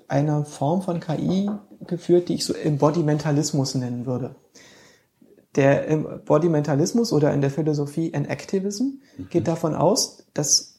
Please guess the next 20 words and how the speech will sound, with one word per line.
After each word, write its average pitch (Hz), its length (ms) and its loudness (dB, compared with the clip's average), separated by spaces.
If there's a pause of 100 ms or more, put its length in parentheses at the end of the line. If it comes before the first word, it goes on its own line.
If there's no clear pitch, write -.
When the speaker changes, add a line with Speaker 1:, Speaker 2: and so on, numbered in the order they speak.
(140)
Speaker 1:
die 165 80 0
Ex-, - 220 -2
das 147 200 0
Problem 160 320 2
der 185 80 4
Expertensysteme 180 840 0
ist, - 360 -2 (240)
dass - 120 -14
Computer 165 320 -4
keine 165 240 0
Bedeutung 131 460 2
kennen 131 320 -6
können. - 320 -14 (380)
Speaker 2:
Mhm. 98 160 -14
Speaker 1:
Weil 131 160 4
die 175 180 4
manipulieren 165 540 0
ja 170 80 0
nur 156 140 0
Symbole, 156 520 4